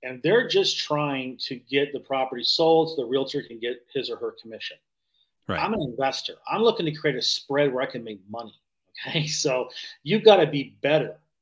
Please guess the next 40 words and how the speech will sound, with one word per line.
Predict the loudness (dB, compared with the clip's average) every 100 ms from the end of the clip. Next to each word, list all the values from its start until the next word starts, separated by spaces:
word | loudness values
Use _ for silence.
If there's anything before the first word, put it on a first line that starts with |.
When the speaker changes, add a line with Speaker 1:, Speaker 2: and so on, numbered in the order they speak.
| -10
Speaker 1:
than | -2
just | -2 0
getting | 0 -2
it | 0
down | -2 0
to | -2
what | -4 -4
you |
think | -6 -6
the | -4
as, | -4 -8 -6
as | -6 -4
is | -8
price | -8 -6 -4 -6
is. | -6
You | -4
gotta | 0
get | 2
it | 0
down | -2 -4
below. | -8 0 2 2 -2 _ _ _ _ _ -4
So | 2 4 4 2 0
in | 0
this | 0 0
scenario, | 0 2 4 4 4
if | 0
we | 0
had | 2 0
a | -2
property | -2 -2 -2 -6
that |
we | -4
know | -4 -4
we |
could | -6 -6
sell | -2 -2
for | -4 -8
two | -8 -8
hundred | -8 -8
thousand | -2 0 0 -2 -10